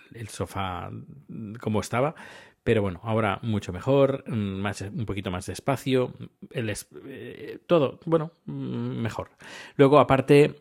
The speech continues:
eh, Chad tuvo, pues, la reunión con un nuevo restaurante que está muy céntrico y todo apunta, pues mañana va a tener otra reunión y seguramente,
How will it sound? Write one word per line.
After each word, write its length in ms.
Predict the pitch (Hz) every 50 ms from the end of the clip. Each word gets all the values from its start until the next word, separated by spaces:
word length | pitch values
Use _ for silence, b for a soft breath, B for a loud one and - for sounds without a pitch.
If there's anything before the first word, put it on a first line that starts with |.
| _ - -
eh, 500 | 117 113 110 107 101 101 101 95 95 98
Chad 240 | - - 117 113 107 -
tuvo, 340 | - 107 101 101 101 98 98
pues, 180 | 98 95 92
la 160 | 101 95 92
reunión 720 | 90 98 101 95 92 98 101 101 104 101 101 101 98 95 B B B B B B _
con 320 | - - 117 110 107 104 104
un 320 | 104 104 104 104 101 101
nuevo 220 | 104 104 107 104
restaurante 800 | 98 98 98 - - 104 117 139 147 143 - 165 165 165 - _ _ -
que 100 | - -
está 240 | - - - 101
muy 180 | 98 98 98 95
céntrico 600 | - 139 143 139 139 147 143 - 160 160 - - - _ _ B B B B B B B _
y 400 | 170 143 131 120 117 113 104 - _ _ _ _ -
todo 160 | 107 110 123
apunta, 640 | 120 113 - 113 107 104 101 - 123 127 139 -
pues 320 | - 117 110 101 - - 123
mañana 320 | 120 120 123 135 131 123
va 60 | 110
a 40 | 101
tener 260 | - 110 101 101 - -
otra 320 | - - 131 123 127 120
reunión 440 | 107 107 101 101 117 135 160 185 190 B B B B B B
y 120 | - 120 -
seguramente, 840 | - 120 107 110 110 110 117 120 120 117 139 143 147 - -